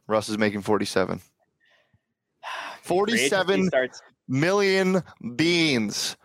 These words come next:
Speaker 1: Forty-seven million
Speaker 2: That's crazy.
Speaker 1: coins. Forty-seven chest fulls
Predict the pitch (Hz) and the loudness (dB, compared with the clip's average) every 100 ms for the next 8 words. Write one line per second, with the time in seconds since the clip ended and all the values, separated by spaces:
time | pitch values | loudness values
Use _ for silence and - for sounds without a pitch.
0 | _ - 175 208 233 226 - 196 190 180 | _ -4 0 2 2 0 0 0 2 2
1 | 165 175 165 147 - 160 156 120 104 - | 2 2 2 0 0 2 2 2 -2 -2
2 | 151 170 180 196 170 160 - 175 180 - | 0 2 0 0 0 0 0 0 -2 -2
3 | 160 131 107 101 | 0 2 2 0